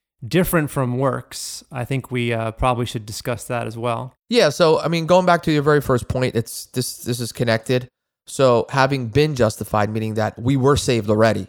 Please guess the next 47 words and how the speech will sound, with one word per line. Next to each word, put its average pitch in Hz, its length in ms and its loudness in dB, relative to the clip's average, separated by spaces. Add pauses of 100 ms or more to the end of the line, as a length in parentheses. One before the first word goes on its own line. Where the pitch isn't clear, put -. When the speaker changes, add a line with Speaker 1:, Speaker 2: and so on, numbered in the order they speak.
Speaker 2:
Paul's 131 220 2
Speaker 1:
Right. 117 60 -4
Speaker 2:
making 127 220 -4
a 117 40 -2
point. 113 280 -4 (320)
You're 156 160 4
already 190 200 2
saved. - 400 -8 (120)
We're 107 400 2
saved. 101 460 -4 (400)
Let's 113 400 0
move 135 180 -2
on. 104 220 0 (380)
But 123 100 0
the 127 80 -6
key 175 180 -4
point 160 240 0
is 131 140 -4
that 123 300 2
it's - 180 -6
by 117 240 0
faith, 107 500 -4
right? 110 320 0 (280)
So - 160 2
we 135 100 0
think 151 240 -2
of 131 340 2 (320)
foundational 139 520 2
scriptures 107 500 -2
like 107 160 -2
Ephesians 117 480 -6
two 117 160 -4
eight 90 140 -2
and 107 100 -8
nine, 104 320 -4
which 104 160 -4
says, 107 640 -2 (260)
which - 220 -4
Paul 123 220 4
wrote 110 200 6
again, 120 320 0 (140)
"Salvation 107 560 -4
is 110 100 0
by 113 180 4
grace 117 360 0
through 127 260 -2
faith, 107 560 -6